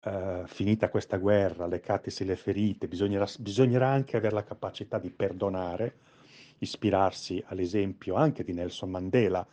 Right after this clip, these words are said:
che non è un pensiero questo qui buonista o cristiano, è una valutazione politica, e lì si vedrà la stoffa dei leader delle prossime generazioni, perché sta guerra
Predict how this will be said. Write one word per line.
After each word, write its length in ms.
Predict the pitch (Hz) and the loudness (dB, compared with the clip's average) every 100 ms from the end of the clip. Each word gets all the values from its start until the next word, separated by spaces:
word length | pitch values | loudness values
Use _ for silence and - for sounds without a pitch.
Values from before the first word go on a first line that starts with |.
| - - _ _ _ _ _ _ _ _ _ _ _ - | -18 -20 _ _ _ _ _ _ _ _ _ _ _ -8
che 80 | - | 0
non 140 | 101 | 4
è 20 | 110 | 4
un 120 | 92 | 2
pensiero 420 | 92 82 98 92 | 0 0 -2 0
questo 280 | 90 85 90 | -2 -4 -4
qui 160 | 95 | -4
buonista 640 | 87 87 92 95 92 - 90 | -2 2 2 2 -2 -2 -2
o 60 | |
cristiano, 840 | - 92 - 110 95 90 87 87 - _ _ | -2 -6 -6 -4 -2 -2 -4 -6 -10 _ _
è 140 | - 107 | 0 0
una 140 | 98 | 2
valutazione 600 | 92 90 90 92 - 98 | 0 -2 -4 -4 -4 -4
politica, 640 | 90 92 98 - - 90 - _ _ _ _ - _ _ _ _ - _ _ - | -4 -6 -6 -8 -10 -12 -12 _ _ _ _ -20 _ _ _ _ -20 _ _ 2
e 120 | 117 | 2
lì 100 | 104 | 2
si 160 | - | -2
vedrà 420 | - 95 95 92 - | -2 0 2 0 0
la 100 | 92 | -6
stoffa 460 | - - 104 - 95 | -4 -2 -4 -2 -4
dei 200 | 85 90 | -2 -4
leader 460 | 98 95 92 - _ - - _ | -2 0 0 -2 _ -20 -20 _
delle 240 | - 87 | -2 0
prossime 420 | - 98 - 90 87 | 0 -2 -4 -6 -4
generazioni, 800 | 90 90 92 - 127 101 87 | -2 -2 -4 0 2 4 2
perché 180 | 85 95 | -4 -10
sta 160 | - 98 | -10 -8
guerra 500 | 90 98 98 95 | 0 0 2 -2